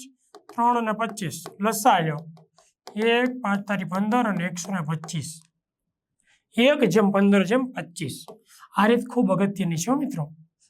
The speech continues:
આ જે એક્ઝામવાળા હોય ને, અવરોધ શોધવાના, પ્રવાહ શોધવાના છે, અવરોધકતા શોધવાના છે, ખૂબ અગત્યના છે અને ઘણા બધા એમ સી ક્યુ મૂક્યા મિત્રો. અને અહીંયા આપણે પાર્ટ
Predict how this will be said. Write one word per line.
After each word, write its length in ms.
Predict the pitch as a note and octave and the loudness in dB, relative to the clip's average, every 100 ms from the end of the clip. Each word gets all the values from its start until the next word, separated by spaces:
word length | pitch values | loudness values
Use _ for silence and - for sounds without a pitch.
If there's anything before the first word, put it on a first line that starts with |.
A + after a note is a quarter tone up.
| _ - | _ -4
આ 40 | D#3+ | 2
જે 120 | E3 E3 E3 | 2 2 0
એક્ઝામવાળા 520 | D#3 - F#3 F#3+ F#3 G3 | -2 2 4 4 4 4
હોય 140 | D#4 | 4
ને, 80 | B3+ | 2
અવરોધ 240 | F#3+ F3+ | 2 0
શોધવાના, 540 | E3 F3+ D#3+ D#3+ D3+ D#3+ - - _ _ - | -2 -4 0 2 0 -4 -14 -20 _ _ 0
પ્રવાહ 240 | F#3 E3+ | 4 4
શોધવાના 560 | D#3+ F3+ D3+ D#3+ D3+ D3+ | 2 -2 -2 -2 -2 -6
છે, 160 | - | -8
અવરોધકતા 580 | E3 E3 E3+ F3 E3+ D3 | -6 -4 -2 -4 -4 -4
શોધવાના 520 | C#3+ D#3 C3 C3+ - | -4 -6 -8 -10 -16
છે, 160 | B2+ - D#3+ - - - - | -14 -10 -10 -12 -20 -20 0
ખૂબ 180 | B3 F#3+ | 4 4
અગત્યના 540 | D#3+ E3+ E3+ E3 E3 | 4 2 2 4 4
છે 140 | D#3+ - - - - | 2 -2 -8 -14 -14
અને 140 | - G#3+ | -2 2
ઘણા 240 | D#3 G#3 | 4 4
બધા 220 | G#3 F#3+ E3+ | 4 2 0
એમ 60 | |
સી 160 | D#3+ E3+ | -6 -10
ક્યુ 140 | D#3 | -8
મૂક્યા 240 | D3+ D#3+ E3 | -4 -2 -2
મિત્રો. 280 | E3 - C4+ C4 - - - | -4 2 2 0 -14 -20 -6
અને 120 | F#3+ | -4
અહીંયા 300 | F#3+ G3 A3 | 2 4 4
આપણે 180 | F3 F3+ | 2 0
પાર્ટ 360 | F3+ E3 F#3+ | 0 0 0